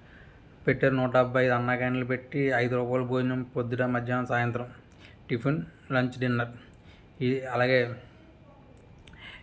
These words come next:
ఖజానాలో చిల్లి కవ్వ లేకపోయినా సరే ఇవన్నీ సంక్షేమ పథకాలు చేస్తున్నారు. ఒక్క సంక్షేమ పథకం కాదు, అభివృద్ధి కూడా కావాలని చెప్పారు కాబట్టే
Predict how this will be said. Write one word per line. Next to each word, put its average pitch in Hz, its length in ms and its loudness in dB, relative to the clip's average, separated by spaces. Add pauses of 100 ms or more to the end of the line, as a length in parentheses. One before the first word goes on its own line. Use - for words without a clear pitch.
(220)
ఖజానాలో 127 440 4
చిల్లి 131 360 -4
కవ్వ 123 220 2
లేకపోయినా 127 460 2
సరే 131 280 2 (1500)
ఇవన్నీ 131 420 2
సంక్షేమ 127 500 0
పథకాలు 120 500 0 (1300)
చేస్తున్నారు. 117 480 -2
ఒక్క 117 380 -4
సంక్షేమ 123 520 2
పథకం 131 320 0
కాదు, 127 540 0 (440)
అభివృద్ధి 123 340 0
కూడా 131 200 2
కావాలని 123 520 0
చెప్పారు 131 520 -2
కాబట్టే 123 720 0